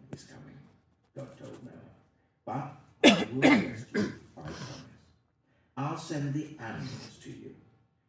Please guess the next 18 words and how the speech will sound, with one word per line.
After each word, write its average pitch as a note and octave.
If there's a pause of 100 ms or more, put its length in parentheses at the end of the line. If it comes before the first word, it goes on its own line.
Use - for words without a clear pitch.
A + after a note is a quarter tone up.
(140)
ones G#2
that - (440)
creep A2+
and B2+
crawl -
and - (220)
slither A#2+
and A2+
slime C3+ (340)
and - (100)
gallop C#3+
and C3 (140)
hop -
and -
bound C#3 (220)
and -
climb. C3 (920)
And F2+